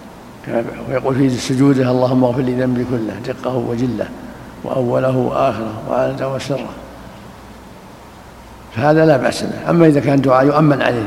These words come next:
من دعاء القنوت، دعاء في خطبة الجمعة، في خطبة الاستسقاء، هذا يعمم، يقال: "اللهم اغفر لنا"، "اللهم ارحمنا"، "اللهم أسقنا غيث"،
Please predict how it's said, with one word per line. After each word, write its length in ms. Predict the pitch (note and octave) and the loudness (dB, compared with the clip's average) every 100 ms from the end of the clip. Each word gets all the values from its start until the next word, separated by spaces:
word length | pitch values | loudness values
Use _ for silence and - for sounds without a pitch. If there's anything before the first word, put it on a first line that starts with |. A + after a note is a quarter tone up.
| G#2 | -4
من 140 | A#2+ A#2 | -4 0
دعاء 220 | B2 B2 | 2 2
القنوت، 480 | A2 C3+ C3+ B2+ - - - - - - - - - - - - - | 2 2 4 2 -4 -12 -14 -14 -14 -16 -18 -20 -20 -18 -18 -14 -6
دعاء 180 | A#2 B2 | -2 -2
في 280 | B2 A#2+ | -2 -4
خطبة 300 | - A#2+ B2+ | -4 -2 0
الجمعة، 600 | C3+ A#2 C3+ C3 A#2+ A2+ - - - - - | 0 2 4 4 4 0 -8 -10 -12 -14 -14
في 80 | - | -8
خطبة 320 | C#3 B2+ A#2+ | -6 -4 -4
الاستسقاء، 680 | C#3 C#3+ C#3 A2 C3 D3+ - - | -6 -4 -6 -4 -2 -2 -4 -8
هذا 200 | D3 D3+ | -4 -2
يعمم، 340 | D#3 D#3+ A#2 G#2 - - - - - - - | 0 2 2 -2 -6 -12 -14 -16 -18 -16 -10
يقال: 260 | C3 C#3 | -4 -2
"اللهم 400 | C3+ C3+ C3 C3 | 2 2 0 0
اغفر 180 | C#3 A#2+ | 0 0
لنا"، 460 | - C3 C3 B2+ B2+ | 0 0 0 -2 -4
"اللهم 400 | C3 C3 C3 B2+ | -2 -2 0 -2
ارحمنا"، 520 | B2+ C3 C3+ C3 B2+ | -2 -2 0 -2 -4
"اللهم 380 | C3+ C3 B2+ C3 | -2 -2 0 0
أسقنا 460 | C#3 - C#3 C3+ | -2 -4 -2 0
غيث"، 380 | A#2+ B2+ C#3+ B2 | 2 2 2 0